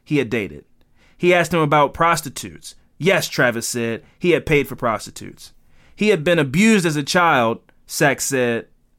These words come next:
Sachs asked him. "No," Travis said. "How about you?" At one point, Sachs said he talked to Travis about the debate over whether the kinds of crimes Travis was, was suspected of committing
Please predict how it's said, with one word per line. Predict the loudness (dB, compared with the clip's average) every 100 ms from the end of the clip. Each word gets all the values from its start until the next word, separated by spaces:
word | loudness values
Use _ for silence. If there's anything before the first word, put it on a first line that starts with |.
| _
Sachs | 0 0 0 -2
asked | -2 -4 -8
him. | -12 -12 -20 _ _ _ _ 0
"No," | 2 4 2
Travis | 2 -2 -2 -4
said. | -8 -8 -10 -6
"How | 2 2
about | 4 2
you?" | 2 0 0 -4 _ _ _ _ _ _ _ _ -2
At | 0
one | 2 0
point, | 2 0 0
Sachs | 2 2 2
said | 0 0 0 -4 -8 -20
he | -8 -4
talked | 2 2 2
to | -4
Travis | 2 2 2 -2
about | 0 0
the | 0
debate | -4 0 2 2 0 0
over | 0 2
whether | 2 2 2 0
the | 0
kinds | -4 2 2 2
of | -4
crimes | -2 2 4 2 0
Travis | 0 2 2 -2
was, | -4 -6 -12 -10
was | -4 -4 -4
suspected | -4 -2 -2 -4
of | -4
committing | -2 0 2 0